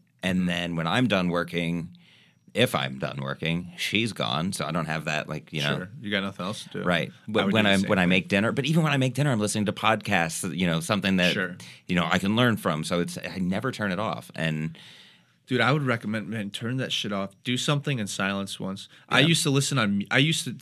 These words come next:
Speaker 2: I, I used to, like, take, well, I still take a walk. I try to take a walk, so
Speaker 1: Mm-hmm.
Speaker 2: I leave twenty minutes. But, like, I used to listen to music all the time.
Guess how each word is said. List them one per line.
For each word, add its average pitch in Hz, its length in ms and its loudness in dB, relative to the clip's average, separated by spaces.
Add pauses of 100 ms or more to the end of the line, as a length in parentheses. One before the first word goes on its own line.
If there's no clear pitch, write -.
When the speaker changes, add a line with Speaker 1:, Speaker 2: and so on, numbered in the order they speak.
(160)
Speaker 2:
I, 117 260 0 (400)
I 117 60 -2
used 131 160 0
to, - 80 -6
like, 110 160 -4 (480)
take, - 240 -4
well, 117 140 0
I - 20 2
still 127 200 -2
take 107 200 -6
a 95 60 -8
walk. 87 360 -6
I - 40 -12
try - 180 -6
to 92 40 -10
take 92 140 -8
a 90 60 -10
walk, 87 260 -6
so 73 140 -4
Speaker 1:
Mm-hmm. 73 80 0
Speaker 2:
I 50 160 -4
leave - 260 -10
twenty 50 240 -10
minutes. 50 320 -8
But, 113 120 -8
like, 104 140 -6 (260)
I - 40 2
used 135 140 6
to 143 60 0
listen 127 220 0
to 110 60 0
music 107 360 0
all 92 200 0
the 98 60 -12
time. 90 340 -6